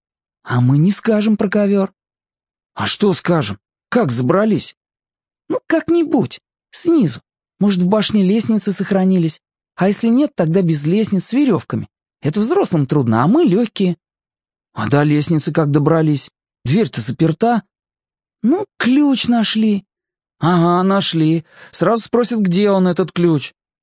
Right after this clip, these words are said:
"Скажем, потеряли". "Нашли, потеряли. Думаешь, они дураки? Спросят, какой ключ был". "Ну и пусть. Придумаем. Большой такой или..."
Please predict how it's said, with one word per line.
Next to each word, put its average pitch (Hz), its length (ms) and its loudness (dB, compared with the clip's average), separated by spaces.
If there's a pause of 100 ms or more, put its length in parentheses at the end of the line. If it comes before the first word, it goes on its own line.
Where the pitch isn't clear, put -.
(220)
"Скажем, 127 520 -4
потеряли". 180 680 0 (680)
"Нашли, 240 720 0
потеряли. 196 800 0 (300)
Думаешь, 220 340 0
они 240 180 2
дураки? 254 520 0 (260)
Спросят, 247 480 -4
какой 226 320 -2
ключ 247 340 0
был". - 220 -8 (640)
"Ну 127 200 2
и 156 200 2
пусть. 202 420 0 (360)
Придумаем. 240 600 0 (340)
Большой 226 580 0
такой 190 440 0
или..." 196 440 2